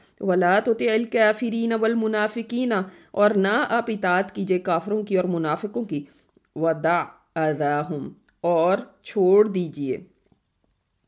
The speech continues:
وہ، آ، چھوڑ دیجئے یعنی پرواہ نہ کریں، اذاہم، اذیتوں کی، ہم، ان کی، وتوکل، اور توکل کیجئے، علی اللہ، اللہ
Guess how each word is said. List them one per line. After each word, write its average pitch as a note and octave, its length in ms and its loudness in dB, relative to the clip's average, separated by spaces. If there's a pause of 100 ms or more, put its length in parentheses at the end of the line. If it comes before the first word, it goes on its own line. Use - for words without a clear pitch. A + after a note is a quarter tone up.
(960)
وہ، E3+ 220 -4 (260)
آ، D#3+ 60 0 (540)
چھوڑ F#3+ 340 2
دیجئے D4 440 -2
یعنی G3+ 220 0
پرواہ C4+ 380 0
نہ G3 80 0 (100)
کریں، - 220 -8 (760)
اذاہم، F3 560 2 (100)
اذیتوں G#3 680 0
کی، - 200 -8 (520)
ہم، A3 300 0
ان A3 220 0
کی، C3+ 200 -10 (380)
وتوکل، G3 600 -2 (2000)
اور G#3 100 -2
توکل F#3+ 560 -4
کیجئے، C#3 380 -6 (200)
علی A3+ 160 -2
اللہ، C#3+ 360 -6
اللہ A#2 300 -6